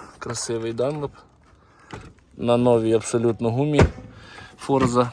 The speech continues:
передня, задня абсолютно нова. І взагалі без дефектів, без подряпин, без нічого. Варіаторна система вся в чудовому стані, вся рідна,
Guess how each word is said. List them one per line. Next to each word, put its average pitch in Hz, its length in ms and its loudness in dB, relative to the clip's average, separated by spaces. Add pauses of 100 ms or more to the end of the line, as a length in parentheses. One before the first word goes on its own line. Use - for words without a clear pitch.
передня, 120 480 2 (140)
задня 117 460 2 (120)
абсолютно 120 680 -6
нова. 135 340 0 (680)
І 160 300 -6
взагалі 127 560 -2
без 127 320 0
дефектів, 117 580 -4
без 113 200 -4
подряпин, 139 560 -4 (1400)
без 120 340 -2
нічого. 110 480 -6 (2500)
Варіаторна 123 680 0
система 117 480 -4
вся 120 220 -2
в 113 80 -6
чудовому 120 540 0
стані, 165 360 -4
вся 123 520 -4 (480)
рідна, 156 560 4